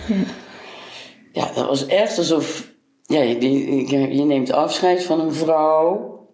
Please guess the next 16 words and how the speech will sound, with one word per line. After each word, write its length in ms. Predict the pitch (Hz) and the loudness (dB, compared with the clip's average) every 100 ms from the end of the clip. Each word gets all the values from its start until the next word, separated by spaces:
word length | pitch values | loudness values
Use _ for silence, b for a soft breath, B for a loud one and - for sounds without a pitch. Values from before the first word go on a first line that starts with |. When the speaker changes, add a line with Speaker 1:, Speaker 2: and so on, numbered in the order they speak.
| _ | _
Speaker 2:
Nou, 300 | 160 127 113 120 | -2 0 0 -2
dan, 140 | 139 135 | 0 0
eh, 320 | 139 143 143 | 2 0 0
dan 200 | 131 135 | 0 2
hoor 160 | 139 139 | 2 2
je 80 | |
de 120 | 127 123 | 2 0
dag 240 | 120 - | 0 0
na 260 | 117 113 113 | 2 2 0
van 260 | 127 120 | 0 2
die 100 | 120 | 2
vriendin: 280 | 120 127 120 | 0 0 0
"Nou, 200 | 123 - | 0 0
je 60 | 120 | 0
mamsje 460 | 135 139 139 135 | 2 2 2 0
is 340 | - 139 - | 0 -2 -4